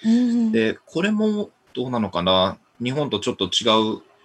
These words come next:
Speaker 2: 考え方なのかなと思いますけど、ライブの賞、このライブが一番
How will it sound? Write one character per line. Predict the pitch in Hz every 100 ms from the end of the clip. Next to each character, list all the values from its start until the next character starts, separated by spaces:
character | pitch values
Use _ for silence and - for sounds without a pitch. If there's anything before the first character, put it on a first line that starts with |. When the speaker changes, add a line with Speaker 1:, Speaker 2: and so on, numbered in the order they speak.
| _ _
Speaker 2:
考 | - 113 113
え |
方 | 113 113
な | 107 92
の |
か | 90
な | 92 95
と | 90
思 | 85
い |
ま | 76
す | -
け | -
ど、 | 117 95 65
ラ | 80 214
イ | 226
ブ | 220
の | 196
賞、 | - - - - _ _ _ _ _ _ _ _ -
こ | 151
の | 170
ラ | 185
イ | 170
ブ | 151
が | 165
一 | 139 101 -
番 | 117